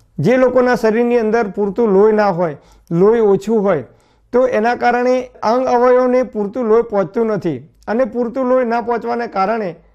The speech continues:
એ અવયવ, અ, નિષ્ક્રિય થઈ જાય છે, કામ કરતા નથી, જેના કારણે જે લોકોને લોહી ઓછું હોય એવા લોકોને પણ લકવો પડી શકે છે. તો આ ચાર કારણથી લકવો આપણને થઈ શકે છે. તો એના માટે આપણે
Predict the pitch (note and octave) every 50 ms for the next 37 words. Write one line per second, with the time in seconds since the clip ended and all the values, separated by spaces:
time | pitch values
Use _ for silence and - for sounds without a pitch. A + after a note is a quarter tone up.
0 | _ _ _ - - A3+ B3 B3 A#3+ A3+ A#3 A#3 A#3+ A#3+ A#3+ - - - - G3+
1 | G3+ G3 F#3+ F3+ F#3+ G3 G3 - - A#3 B3+ B3 - A#3 A#3+ A#3 A#3+ A#3 A3 -
2 | G#3+ F#3 C#3 - G3 G3+ G#3+ A3+ G3 A3 G#3 F#3+ A3+ A3 G#3 G#3 - G3 F#3 C#3+
3 | A#2+ A#2 _ _ _ _ _ _ _ _ - - D3+ G3+ G#3+ B3 B3+ B3 A#3 A#3+
4 | A#3 A#3+ B3 B3 B3 B3 A#3+ A#3+ _ _ _ _ _ - C3+ F3 A3+ A#3+ A#3+ A#3
5 | A#3 A#3+ A#3+ A#3+ A#3+ A#3 G3+ F3 F#3+ G#3+ A3+ A3+ G3 G3+ G3 F#3+ G3 G#3+ A3+ G#3+
6 | F#3+ A3+ A3+ G3 D#3+ - - _ _ _ - - G3 G3+ G#3+ A3+ A3 G#3+ G#3 F#3+
7 | G#3+ A3 G#3+ G#3+ G3+ G#3+ A3 G#3+ F#3+ F3+ F3+ F3+ - G3+ G3+ G#3 G#3 G3+ - _
8 | _ _ _ - - F3+ F#3 G#3+ F#3+ D3+ F#3+ F3+ E3 F3+ D#3+ B2+ D3+ C#3 B2 B2
9 | _ _ _ _ _ _ _ - - A3 A#3 A#3+ - - G#3+ A3+ G#3+ - G#3+ G#3
10 | A3 G#3+ - A3 G#3 G#3 A3 G#3+ G3 A3 G#3 F#3+ F3+ D3+ G3 G#3 G#3 G#3+ G#3 G#3+
11 | _ _ _ _ _ _ - - F3+ - G#3 G#3 G#3+ G#3 G3+ - F#3+ G3+ G3+ G3
12 | G3+ F3+ E3 F3 D#3+ D3 D3+ D3 D3 _ _ _ _ - G#3 G#3 G3 F#3 G3+ G#3+
13 | A3 A3+ A3+ G#3+ A3+ A3+ A3 G#3 F#3+ G#3+ A3+ G#3+ E3+ C#3 D#3